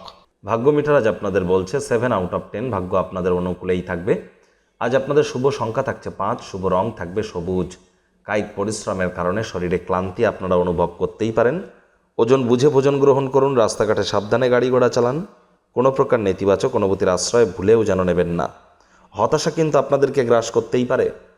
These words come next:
অর্থগত ব্যাপারে আয় ইনকাম আজ আপনাদের বাড়বে। আর্থিক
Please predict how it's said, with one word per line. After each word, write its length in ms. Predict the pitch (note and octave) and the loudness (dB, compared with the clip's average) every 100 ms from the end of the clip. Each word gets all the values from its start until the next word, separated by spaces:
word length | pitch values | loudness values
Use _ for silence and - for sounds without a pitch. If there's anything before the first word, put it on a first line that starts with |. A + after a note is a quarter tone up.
| _ _ - | _ _ -4
অর্থগত 480 | A#2 - D#3+ C3+ G#2+ | -2 -2 0 0 2
ব্যাপারে 360 | G2 F2 G2 | 0 2 2
আয় 160 | A2 F#2 | 2 0
ইনকাম 340 | F#2 F#2+ G#2 | -2 -2 -2
আজ 140 | F#2+ F#2 | 0 0
আপনাদের 340 | F2 F#2 F2+ | -2 -2 0
বাড়বে। 340 | F2 F2+ G#2 A#2+ | 2 2 4 4
আর্থিক 340 | F#2 - | 2 -4